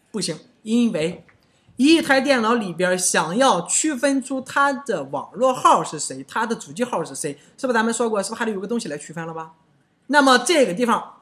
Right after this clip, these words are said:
OK，同学们，我就给大家说一个新的东西。你的I P地址是幺九二点幺六八点一点一，你的I P地址是幺九二点幺六八一点二，那就真的你们俩就可以直接通信了吗？不见得。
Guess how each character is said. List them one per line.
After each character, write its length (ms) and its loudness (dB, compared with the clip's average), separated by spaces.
OK， 220 0
同 160 -6
学 0 -
们， 160 -2
我 80 -2
就 100 -8
给 80 -10
大 140 -2
家 80 -2
说 180 -6
一 20 -4
个 80 -10
新 140 -4
的 60 -6
东 100 -8
西。 140 -12
你 360 6
的 140 6
I 260 6
P 180 0
地 140 2
址 160 -6
是 140 -2
幺 180 4
九 100 -4
二 120 0
点 100 -2
幺 80 -2
六 80 -4
八 140 0
点 100 -6
一 60 -8
点 200 -4
一， 80 -8
你 300 -10
的 80 -4
I 140 2
P 80 0
地 100 -2
址 60 -4
是 100 -6
幺 160 0
九 100 -2
二 140 -2
点 100 -4
幺 80 -2
六 80 -4
八 140 0
一 80 -2
点 140 -4
二， 100 0
那 140 -4
就 100 -6
真 340 -2
的 100 6
你 120 0
们 40 -2
俩 140 0
就 80 -8
可 140 -6
以 40 -6
直 140 -8
接 120 -2
通 160 -2
信 100 0
了 80 -2
吗？ 220 -4
不 80 -10
见 180 -2
得。 80 -12